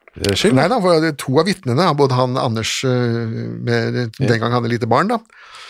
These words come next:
Speaker 2: eh, og, og Simon, de var fremdeles i live, og de gjentok, eh, ikke ord for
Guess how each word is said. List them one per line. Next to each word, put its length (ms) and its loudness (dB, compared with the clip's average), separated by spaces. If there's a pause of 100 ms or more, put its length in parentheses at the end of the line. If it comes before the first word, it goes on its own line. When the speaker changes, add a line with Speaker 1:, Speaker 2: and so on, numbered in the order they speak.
(340)
Speaker 2:
eh, 260 4
og, 300 2
og 60 0
Simon, 260 0
de 80 2
var 100 0
fremdeles 300 0
i 40 -6
live, 200 0
og 120 0
de 140 -2
gjentok, 540 -6
eh, 300 -4 (920)
ikke 280 0
ord 280 4
for 140 0